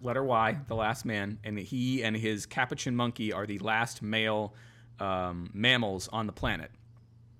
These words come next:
And there are, they are pursued at times by Amazonian, uh, they're called Amazons in the, in, in the, in that book. So, uh, you get, you're gonna have to file a grievance with Brian K. Vaughan.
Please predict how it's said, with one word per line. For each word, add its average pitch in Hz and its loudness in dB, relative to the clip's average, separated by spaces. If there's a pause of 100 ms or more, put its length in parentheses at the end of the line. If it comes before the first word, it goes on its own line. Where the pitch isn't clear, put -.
(220)
And 113 2
there 107 2
are, 101 0 (180)
they 123 4
are 113 6
pursued 190 0
at 127 2
times 110 2
by 107 2
Amazonian, 120 2 (340)
uh, 104 0 (100)
they're 175 2
called 240 2
Amazons - -4 (100)
in 120 -2
the, 110 -4
in, 113 -4
in 107 -4
the, 101 -6
in 110 -6
that 104 -6
book. - -2 (440)
So, 95 -4
uh, 110 -2 (100)
you 110 -4
get, 107 0
you're 127 2
gonna 175 6
have 156 2
to 160 -2
file 156 6
a 123 2
grievance 127 2
with 107 -4
Brian 113 2
K. 110 -2
Vaughan. 98 -6